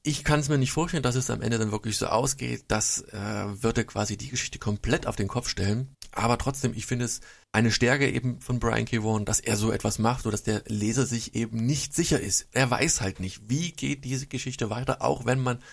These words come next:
auf der Crosscode-Ausgabe ganz hinten dieses, diesen Schmachtfetzen sieht, der eine Anspielung an dieses Buch, das, dieses, diesen Schinken von Oswald, die heißt, in diesem Buch darstellen soll. Also dieses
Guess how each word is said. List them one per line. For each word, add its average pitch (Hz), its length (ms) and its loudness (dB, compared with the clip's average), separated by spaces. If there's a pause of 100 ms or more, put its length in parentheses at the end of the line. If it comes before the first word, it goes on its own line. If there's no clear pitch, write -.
auf 113 480 0
der 113 280 2
Crosscode-Ausgabe 113 1200 0
ganz 104 280 -2
hinten 117 320 -6
dieses, 107 300 -4 (220)
diesen 113 180 0
Schmachtfetzen - 960 0
sieht, 117 460 -4
der 107 280 0 (240)
eine 110 160 4
Anspielung 113 640 0
an 104 380 -2
dieses 107 280 -4
Buch, 127 500 -4
das, - 240 -6
dieses, 101 380 -4 (200)
diesen 104 180 0
Schinken 123 640 0 (120)
von 107 180 2
Oswald, 113 420 2
die 107 140 0
heißt, 110 340 0
in 131 160 4
diesem 110 280 -2
Buch 117 260 -6
darstellen 107 640 0
soll. 101 240 -2
Also 95 140 -4
dieses 95 300 -6